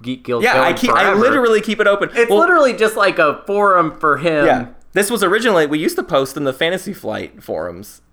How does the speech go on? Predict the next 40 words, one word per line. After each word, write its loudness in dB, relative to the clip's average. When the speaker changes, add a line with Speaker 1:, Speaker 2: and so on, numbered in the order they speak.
Speaker 1:
Oh, 2
right, 2
Speaker 2:
And 2
Speaker 1:
yeah. 4
Speaker 2:
Robofish 2
was -6
the 0
only 0
person -2
who -6
posted -2
there. 4
And 2
then 4
Speaker 1:
Right. 4
Speaker 2:
we 4
left, 2
and -6
so 0
Robofish -2
was -8
like, 0
"Well, 2
I 2
guess -4
we'll -4
go, -4
I'll -4
go -2
to -6
Board -4
Game -6
Geek -8
with -14
you -8
guys -6
'cause -16
I -8
hate -6
Reddit." 0